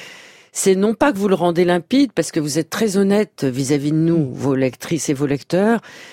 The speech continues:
vous nous dites que quelquefois, il y a des impensés, il y a des contradictions, mais ce qui est très impressionnant, c'est que vous-même, on vous sent vaciller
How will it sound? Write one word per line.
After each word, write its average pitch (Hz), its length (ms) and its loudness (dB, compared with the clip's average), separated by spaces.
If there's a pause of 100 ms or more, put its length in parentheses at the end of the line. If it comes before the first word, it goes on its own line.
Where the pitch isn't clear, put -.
(200)
vous 165 140 -2
nous 165 100 2
dites 214 240 0
que 202 80 0
quelquefois, 185 840 -2
il 143 120 -6
y 151 80 0
a 175 100 2
des 160 260 -2
impensés, 165 880 -2
il 190 60 -6
y 170 60 0
a 160 60 2
des 147 140 -2
contradictions, 151 840 -4 (560)
mais 156 80 -2
ce - 100 -6
qui 208 80 -2
est - 80 -6
très 277 260 0
impressionnant, 220 680 0
c'est - 180 -2
que - 140 -2
vous-même, 247 560 2
on 175 60 2
vous 151 180 -2
sent 165 260 0
vaciller 139 680 -2